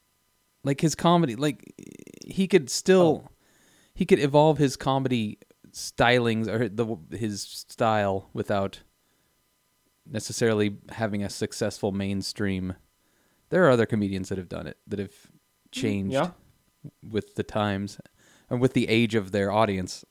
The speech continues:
Speaker 1: M-, I don't know. Maybe his audience never aged. I
Speaker 2: See,
Speaker 1: know
Speaker 2: I,
Speaker 1: I
Speaker 2: I,
Speaker 1: did.
Speaker 2: I kind of think, I, and I wasn't, yeah, I did end up wandering into the weeds on that. Uh, what I was trying to say is that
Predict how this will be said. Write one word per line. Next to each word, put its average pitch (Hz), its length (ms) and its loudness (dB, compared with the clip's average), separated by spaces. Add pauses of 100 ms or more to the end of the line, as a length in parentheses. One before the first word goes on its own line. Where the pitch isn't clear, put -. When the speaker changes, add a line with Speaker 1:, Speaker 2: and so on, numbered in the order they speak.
Speaker 1:
M-, 117 180 -8
I 123 120 -4
don't 113 100 0
know. 104 140 -2
Maybe 113 320 0
his 113 180 2
audience 104 460 0 (240)
never 101 340 -4
aged. 101 380 -6 (760)
I - 20 -6
Speaker 2:
See, 117 120 4
Speaker 1:
know 110 100 6
Speaker 2:
I, 107 140 0
Speaker 1:
I - 140 -4
Speaker 2:
I, 104 120 0
Speaker 1:
did. 101 200 -4 (200)
Speaker 2:
I 143 100 -2
kind 175 240 0
of 139 80 -2
think, 127 240 0
I, 127 280 2
and 123 120 -2
I 117 120 0
wasn't, 113 440 -2 (840)
yeah, 98 200 -6
I 92 100 -6
did 87 260 -10 (180)
end 92 180 -10
up 82 220 -8 (160)
wandering 85 400 -10
into 85 160 -12
the 82 80 -14
weeds 85 240 -10
on 82 140 -10
that. 85 200 -12 (560)
Uh, 104 260 0
what 151 180 2
I 156 60 4
was 131 100 0
trying 123 240 -2
to 98 80 -4
say 113 200 0
is 98 120 -4
that 104 180 -4